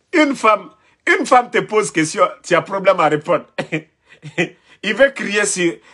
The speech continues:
Maître Djené, Djené Cissé. <laughs> Awa, Maître Yomba, awa, ce jour-là, ça va chauffer. Hey. Awa, avec Maître Yomba, <laughs> ce jour-là, Dadis, il faut te préparer.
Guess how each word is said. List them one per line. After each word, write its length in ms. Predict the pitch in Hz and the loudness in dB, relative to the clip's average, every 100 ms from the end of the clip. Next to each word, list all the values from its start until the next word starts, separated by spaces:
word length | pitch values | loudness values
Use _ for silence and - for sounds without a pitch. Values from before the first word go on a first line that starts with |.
| _ | _
Maître 320 | 160 214 214 147 | 0 0 0 0
Djené, 280 | 170 185 185 | 2 2 -2
Djené 260 | 160 170 185 | -2 -2 0
Cissé. 500 | 170 151 - 135 - _ - | -2 -4 -6 -8 -10 _ -4
<laughs> 40 | 156 151 - - - | -4 -4 -8 -20 -4
Awa, 260 | 160 180 180 | 2 4 4
Maître 280 | 196 226 190 | 0 -4 2
Yomba, 560 | 170 165 156 156 - _ _ _ | 2 4 2 2 -2 _ _ _
awa, 240 | 160 180 | 0 2
ce 160 | 170 170 | 2 -2
jour-là, 500 | 156 202 185 139 - _ _ | -4 -4 -2 -4 -6 _ _
ça 160 | - 175 | -4 0
va 140 | 190 | 2
chauffer. 540 | 208 165 151 165 120 - _ 170 160 | 0 -2 -2 -4 -4 -12 _ -8 -2
Hey. 400 | 202 180 127 _ _ _ _ _ | -2 -4 -10 _ _ _ _ _
Awa, 540 | - 160 165 156 143 - _ _ | 0 2 4 4 0 -8 _ _
avec 340 | 165 180 208 208 | 0 2 2 0
Maître 320 | 190 208 190 | 0 0 0
Yomba, 580 | 175 170 165 170 185 _ _ - | 0 2 2 0 -2 _ _ -4
<laughs> 320 | 170 151 _ - | -4 -6 _ -8
ce 180 | 185 | -4
jour-là, 300 | 180 202 196 | -2 2 2
Dadis, 340 | 170 180 190 202 | 2 0 -2 -8
il 60 | |
faut 100 | - | -6
te 100 | 214 | -4
préparer. 640 | 202 196 190 196 196 165 | -4 -4 0 0 0 -4